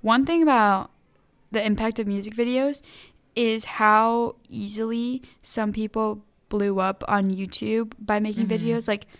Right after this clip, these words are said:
Speaker 1: Rebecca Black.
Speaker 2: Oh, yeah.
Speaker 1: Yeah.
Speaker 2: Friday. <laughs>
Speaker 1: I, yeah.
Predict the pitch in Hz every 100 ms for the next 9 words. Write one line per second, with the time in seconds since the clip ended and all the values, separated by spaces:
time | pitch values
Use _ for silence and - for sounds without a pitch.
0 | _ - 226 233 226 208 190 180 240 403
1 | - - 202 208 190 185 202 190 147 208
2 | 226 180 - - 151 160 180 220 233 -
3 | - - - - - 226 226 254 - 226
4 | 202 175